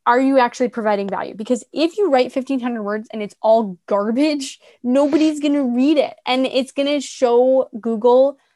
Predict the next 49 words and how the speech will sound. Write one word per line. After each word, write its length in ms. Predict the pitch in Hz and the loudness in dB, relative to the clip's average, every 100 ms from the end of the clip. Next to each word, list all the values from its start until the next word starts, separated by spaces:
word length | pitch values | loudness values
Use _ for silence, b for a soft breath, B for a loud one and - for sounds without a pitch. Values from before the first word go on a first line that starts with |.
| _ | _
"No, 600 | 214 226 220 202 196 208 - | -4 0 0 0 -2 -6 -6
that's 240 | 208 - | -6 -4
not 200 | 220 208 | -4 -4
a 60 | 202 | -2
good 200 | 202 - | -4 -6
thing." 220 | - - - | -12 -16 -8
And 120 | 240 | -2
I 100 | 233 | 0
just 240 | 220 302 285 | 0 0 0
listened 320 | 277 247 233 | -2 -2 -4
to 220 | 240 214 | -4 -2
actually 340 | 208 208 214 | -4 -6 -6
a 40 | 202 | -6
podcast 600 | - 208 - 196 196 - | -4 -4 -2 -4 -4 -8
with 220 | 202 196 | -8 -6
one 460 | 214 226 220 214 208 | -2 0 0 0 -2
of 300 | - 214 202 | -2 -2 0
the 440 | 214 208 202 196 | 2 4 2 -2
leading 540 | - 208 226 220 208 196 | -4 -2 0 0 -2 -4
marketers 560 | 190 190 185 185 175 - | -6 -8 -8 -8 -8 -10
in 300 | 196 185 175 | -8 -8 -8
blogging 480 | 175 175 175 180 | -6 -6 -6 -10
right 160 | 175 - | -10 -8
now. 300 | 180 175 175 | -6 -6 -6
And 320 | - 208 202 - | -4 -2 -4 -8
he 240 | - 254 277 | -6 -2 0
was 140 | 262 | 0
saying 300 | 233 208 202 | -2 -2 -2
that 160 | 196 - | -4 -2
basically 580 | 196 190 202 208 190 185 | -2 -2 -6 -4 -6 -2
it 120 | 233 220 | -2 0
really 220 | 247 285 | 0 2
doesn't 280 | 311 294 226 | 0 0 -2
matter 260 | 196 220 | -2 -2
the 100 | 196 | -4
length 320 | 185 175 175 | -6 -8 -10
anymore, 480 | - - 76 - - 202 | -12 -12 -14 -14 -16 -8
'cause 200 | 226 196 | -8 -4
Google's 360 | 247 233 254 | -4 0 0
been 140 | 254 233 | -2 -6
changing 320 | 233 214 208 | -6 -6 -6
a 20 | |
lot 160 | 196 190 | -8 -10
of 60 | |
stuff. 360 | - 196 185 247 | -10 -10 -8 -8
But 260 | 208 247 226 | -2 0 0
what 340 | 208 214 214 | -2 -2 -2
really 300 | 214 302 370 | -2 0 2
matters 520 | 285 208 180 190 196 | 0 -2 -4 -8 -10